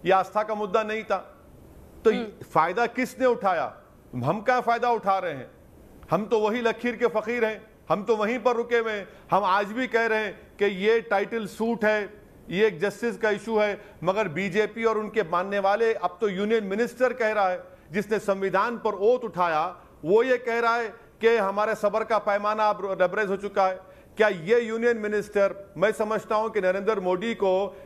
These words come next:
Speaker 1: एक कैपेबल अटॉर्नी जनरल जो भी है उनको हटाकर इनको बनाना चाहिए, ताकि जनवरी में जब पे-, आ, आ, पेशी होगी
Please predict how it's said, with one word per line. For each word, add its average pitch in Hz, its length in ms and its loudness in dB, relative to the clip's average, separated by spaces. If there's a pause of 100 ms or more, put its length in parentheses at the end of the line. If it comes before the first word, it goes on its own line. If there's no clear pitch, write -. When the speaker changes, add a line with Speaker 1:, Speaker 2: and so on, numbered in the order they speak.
(120)
Speaker 1:
एक 190 180 0
कैपेबल 196 420 0
अटॉर्नी 208 360 -2
जनरल 190 360 -2
जो 190 140 2
भी 190 120 -6
है 196 160 0
उनको 214 220 -2
हटाकर 196 480 -2
इनको 208 280 0
बनाना 220 300 0
चाहिए, 165 460 -2 (320)
ताकि 196 280 2
जनवरी 196 460 0
में 240 140 0
जब 220 260 0
पे-, - 340 -4
आ, 170 80 2
आ, 147 580 0
पेशी 190 360 0
होगी 196 380 0